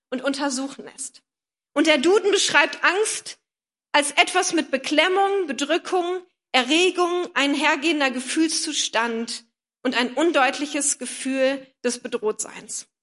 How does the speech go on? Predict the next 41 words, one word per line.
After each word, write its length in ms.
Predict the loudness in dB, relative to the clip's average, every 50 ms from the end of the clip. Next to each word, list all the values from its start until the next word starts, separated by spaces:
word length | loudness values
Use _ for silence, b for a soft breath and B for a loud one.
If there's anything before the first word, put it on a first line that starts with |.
| _ _ _ _ _ _ _ _ 0
Ja, 120 | 2 4 4
alleine 340 | 4 4 4 2 2 2
wenn 120 | 0 0 -2
ich 100 | -2 -4
das 200 | -6 -6 -6 -4
le-, 320 | -4 -2 -2 -2 -2 -2 -4
lese, 460 | -2 0 2 2 2 0 0 -4 -6
kriege 260 | -6 -6 -6 -6 -6
ich 180 | -6 -8 -6 -6
Angst. 360 | -6 -6 -6 -10 -14 -16 _ _ _ _ _ _ _ _ _ _ _ _ _ 0
Ich 80 | 2
weiß 100 | 2 2 0
nicht, 100 | 0 0
wie 80 | 0
es 160 | -2 -2 -2
euch 300 | 0 2 2 2 0 -4
geht, 280 | -4 -4 -4 -2 2 2
aber 320 | 2 4 4 4 2 2 B B B B B
auch 160 | 2 2 2
so 140 | 2 -2 0
ein 120 | 0 2 2
Moment, 580 | 4 4 4 4 4 4 2 2 0 0 0
wenn 120 | 0 0 0
man 140 | 0 0
in 180 | 0 0 0 2
Gottesdienst 680 | 2 2 2 0 -2 -6 -6 -4 -4 -2 -2 -4 -6 -6
kommen 300 | -2 0 0 0 0 -2
kann, 440 | -2 -4 -4 -4 -2 -4 -6 -6 -8 _ _ _ _ _ _ _
vielleicht 260 | -6 -4 -4 0 0 0
habt 160 | 0 0 -2
ihr 40 | -6
es 100 | -4 -4
noch 80 | -2
nie 140 | -2 0 0
erlebt, 480 | 0 0 0 0 -2 -2 -4 -10 -16 -18 _ _ _ _ _ _ _ _ 0
aber 200 | 2 2 4 2
auch 100 | 0 0
das 320 | 2 2 2 2 0 -4
kann 240 | -4 -4 -4 -4 0 0
Angst 380 | 0 0 0 -2 -4 -8 -8
auslösen. 600 | -8 -8 -6 -6 -8 -8 -8 -10 -10 -12 -14 -16